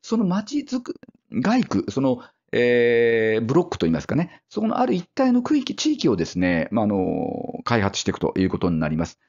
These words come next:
まあ、あの、市-、市街地だと再開発ということもあるんでしょうが、えーっと、再開発を行ったり、街区の整備を行う。これが市街地開発事業ですね。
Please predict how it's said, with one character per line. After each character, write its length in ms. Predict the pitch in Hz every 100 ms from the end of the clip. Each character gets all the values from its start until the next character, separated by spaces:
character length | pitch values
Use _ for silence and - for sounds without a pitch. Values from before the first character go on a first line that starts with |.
| -
ま 140 | 117
あ、 20 |
あ 40 | 98
の、 480 | 92 92 90 85 -
市-、 260 | - 208 -
市 120 | 127
街 160 | 135 196
地 40 |
だ 80 | 202
と 80 | 98
再 260 | - 123
開 200 | 120 151
発 220 | 92 87
と 60 | -
い 40 |
う 20 | 85
こ 80 |
と 60 | 82
も 100 | 80
あ 20 |
る 80 | 85
ん 20 |
で 60 | 73
し 60 |
ょ 60 | 73
う 0 |
が、 160 | 76 - - - - - _ _
え 360 | 113 120 120 117
ー 20 |
っ 40 | 120
と、 320 | 117 113 117
再 220 | 113 123
開 160 | 123 123
発 140 | 127
を 60 | 113
行 100 | 139
っ 120 | 147
た 80 | 208
り、 100 | 117
街 220 | 104 104
区 100 | 101
の 80 | 82
整 200 | - 85
備 140 | 135
を 40 | 73
行 100 | -
う。 140 | 80
こ 100 | -
れ 80 | 196
が 60 | 208
市 160 | -
街 180 | 123 104
地 80 | -
開 160 | 92
発 160 | 85 -
事 80 | -
業 60 |
で 60 | -
す 40 |
ね。 120 | 170